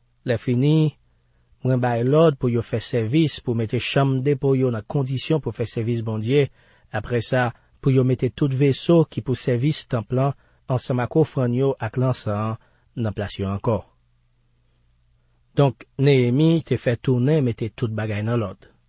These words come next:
Men, li pa t kanpe la, non? Li di nou nan vèsè dis lan, mwen vin konnen tou, pèp la pa t bay sa pou yo te bay pou moun Levi yo. Ki fè,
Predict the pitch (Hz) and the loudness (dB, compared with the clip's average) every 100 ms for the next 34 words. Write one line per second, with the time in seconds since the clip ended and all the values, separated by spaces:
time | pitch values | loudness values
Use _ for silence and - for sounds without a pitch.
0 | _ _ _ _ _ _ _ - 160 156 | _ _ _ _ _ _ _ 2 4 4
1 | 160 _ _ 135 143 120 110 - 135 123 | 2 _ _ -2 0 0 -6 -2 -2 0
2 | 120 104 92 104 - _ _ _ _ _ | -2 -2 -6 -8 -10 _ _ _ _ _
3 | _ _ 131 165 143 139 147 190 165 123 | _ _ 0 2 2 0 2 2 2 0
4 | 123 143 123 113 - 156 170 - _ _ | 0 -2 -4 -6 -2 -2 -2 -4 _ _
5 | _ 151 151 170 196 175 196 180 135 117 | _ 2 4 6 4 6 4 4 2 -2
6 | - 196 175 _ _ _ _ _ - 147 | 2 2 2 _ _ _ _ _ 2 2
7 | 156 180 196 - 170 147 156 170 135 - | 2 4 2 2 -2 0 2 4 2 0
8 | 135 143 131 117 156 135 117 120 117 107 | -4 0 -2 2 2 2 -2 -2 -4 -4
9 | 107 104 95 87 - 113 107 151 170 | -4 -4 -6 -8 -12 -10 -2 2 4